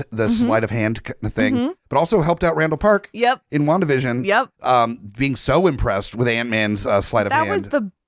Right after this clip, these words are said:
Speaker 2: most wholesome character progression. <laughs>
Speaker 1: Oh my, I love Randall Park, period,
Speaker 2: Oh,
Speaker 1: anyway.
Speaker 2: me
Speaker 1: So,
Speaker 2: too.
Speaker 1: but his character
Speaker 2: Me
Speaker 1: in the
Speaker 2: too.
Speaker 1: M C U is just a precious
Speaker 2: Mm-hmm.
Speaker 1: that needs to be in everything. He's
Speaker 2: So cute.
Speaker 1: I think being set up to be kind of a, a new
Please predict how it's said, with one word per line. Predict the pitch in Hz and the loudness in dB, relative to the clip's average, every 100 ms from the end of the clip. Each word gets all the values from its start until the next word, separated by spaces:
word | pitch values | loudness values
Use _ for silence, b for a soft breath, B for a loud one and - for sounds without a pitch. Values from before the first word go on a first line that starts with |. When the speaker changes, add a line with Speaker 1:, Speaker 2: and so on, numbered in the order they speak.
| _ | _
Speaker 2:
most | 202 214 202 208 | 0 2 0 -4
wholesome | - 233 202 202 226 208 | -4 0 2 0 -2 -2
character | 208 226 196 - 185 | -2 -2 -2 0 -2
progression. | 180 185 175 185 208 226 190 339 - | 0 -2 0 -2 0 -2 2 0 0
<laughs> | - | -4
Speaker 1:
Oh | 135 127 | -6 -6
my, | 131 | -4
I | 123 131 | -2 -2
love | 123 117 107 | 0 0 0
Randall | 113 104 | 0 0
Park, | 117 104 | 0 -2
period, | - 110 101 104 | 0 2 2 2
Speaker 2:
Oh, | 104 | 2
Speaker 1:
anyway. | 101 | 2
Speaker 2:
me | 98 | 0
Speaker 1:
So, | - 147 | 0 0
Speaker 2:
too. | |
Speaker 1:
but | 123 | 0
his | 113 120 | 0 -4
character | - 120 101 110 | -2 -2 0 0
Speaker 2:
Me | 113 | 0
Speaker 1:
in | |
the | 107 | 0
Speaker 2:
too. | |
Speaker 1:
M | 107 | -2
C | 117 | -2
U | 107 104 | 0 0
is | 98 | 0
just | 113 92 - _ - | -4 -4 -10 _ -6
a | 127 | -4
precious | - 131 104 - 101 - - | -2 -2 -2 -2 -8 -8 0
Speaker 2:
Mm-hmm. | 240 254 233 247 | 2 4 2 0
Speaker 1:
that | - | 0
needs | 117 107 | -2 -2
to | 123 | -4
be | 107 107 107 | -2 -2 0
in | |
everything. | 101 95 101 104 95 95 - - - | 0 0 -2 -2 -4 -6 -10 -12 -4
He's | 120 - - 107 | -4 -4 -16 -20
Speaker 2:
So | - - 247 208 | -18 -6 0 0
cute. | 175 - 160 143 | 0 -4 -4 -2
Speaker 1:
I | |
think | 143 175 156 | -2 -2 -2
being | 156 | -2
set | 123 127 | -2 -2
up | 123 | -2
to | - | -2
be | 117 113 | -2 -4
kind | - 117 | -4 -4
of | 101 | -2
a, | 104 | 0
a | 107 | 2
new | 110 110 | 2 2